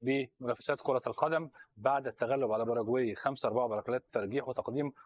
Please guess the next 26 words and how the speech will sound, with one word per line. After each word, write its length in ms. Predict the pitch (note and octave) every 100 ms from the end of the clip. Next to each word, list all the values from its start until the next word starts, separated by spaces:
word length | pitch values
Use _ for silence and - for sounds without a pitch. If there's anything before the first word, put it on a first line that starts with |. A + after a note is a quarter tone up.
| _
عرض 300 | G#2+ D3+ C#3+
جيد 220 | B2+ C3+
جدا 400 | A#2+ B2+ C#3 C3+ C3 - -
وضرب 520 | C3 C#3 A#2 C#3 C3
موعد 440 | A#2+ C3 B2+ A2+ G#2
مع 300 | B2 B2+ B2 - _ _ _ _
فرنسا 520 | - B2 C3+ - C#3+ -
يوم 360 | A#2+ A#2+ B2+ A#2 _
الاثنين 420 | B2+ A2+ C3 B2 A2+
باذن 280 | A#2+ A#2+
الله 300 | G#2 A2+ D3 D#3 _ -
في 100 | A#2
مواجهه 240 | B2 B2
حاسمه 500 | - G2 - D#3+ D#3 - _ - _ -
نحو 500 | A#2 D3 - C3 D3+ - - _ _
حلم 360 | - C3+ C3 B2 - _ _ _
الميداليه 600 | - A2+ A2 B2 A#2+ A2 -
الاولمبيه. 560 | B2 B2 A2+ G2 E2+ - _ _ _
طبعا 260 | D3 C#3+
منتخب 440 | A#2+ A#2 B2+ B2 G#2
مصر 240 | C#3 -
خلال 160 | - B2
الساعات 360 | B2+ A2 A#2+
الماضيه 400 | C3 G#2+ F#2+ A#2+
دي 220 | C#3 F#3 G3 _ _ _ _ _ _ _ _ _ -
يعني، 200 | B2+